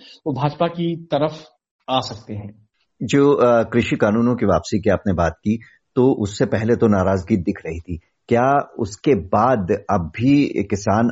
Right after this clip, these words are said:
Speaker 2: आंदोलन यहाँ मुद्दा रह गया है, वो नाराजगी दिख रही है या कम हुई है? गन्ना कीमतों की बात भी कही जा रही है कि वो भी एक नाराजगी की वजह है। कितना असर देख रहे हैं आप?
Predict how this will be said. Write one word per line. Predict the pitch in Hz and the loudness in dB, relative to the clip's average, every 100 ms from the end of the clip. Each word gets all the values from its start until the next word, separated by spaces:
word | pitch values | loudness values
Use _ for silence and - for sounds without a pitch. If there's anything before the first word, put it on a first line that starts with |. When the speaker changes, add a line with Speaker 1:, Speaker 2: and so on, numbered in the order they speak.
| - | -2
Speaker 2:
आंदोलन | 92 98 107 123 127 123 - | -2 0 0 0 0 -2 -2
यहाँ | 98 92 95 | -2 -2 0
मुद्दा | 107 92 85 107 | 0 0 0 0
रह | 87 104 | 0 -2
गया | 104 107 | 0 0
है, | 107 | 0
वो | 110 104 | 0 0
नाराजगी | 92 87 90 95 117 113 - _ _ | 0 0 -2 -2 -2 -2 -4 _ _
दिख | 87 76 123 - | -8 -2 -2 2
रही | 117 117 | 2 4
है | 123 127 | 4 4
या | 107 | 2
कम | 104 101 120 | 2 0 2
हुई | 104 110 | 2 2
है? | 107 117 117 - 92 | 2 0 -2 -12 -6
गन्ना | 95 104 120 131 | -2 0 2 0
कीमतों | 131 117 113 117 | 2 2 2 0
की | - 123 120 113 65 | 0 0 2 2 2
बात | 95 98 98 82 | 2 2 0 0
भी | 110 | 0
कही | 107 104 | 2 4
जा | 98 | 4
रही | 95 104 | 4 2
है | 101 | 0
कि | 98 | 0
वो | 92 | -4
भी | 85 107 | -2 0
एक | 107 104 | 0 0
नाराजगी | 95 92 95 90 107 | 2 2 0 -2 -4
की | 101 | -2
वजह | 92 98 | -2 -2
है। | 98 104 - _ - | -4 -4 -6 _ -4
कितना | 107 156 156 | -2 0 0
असर | 120 - 143 98 | 0 0 -2 2
देख | 135 139 | 0 0
रहे | 131 | 0
हैं | 127 | 2
आप? | 113 | 0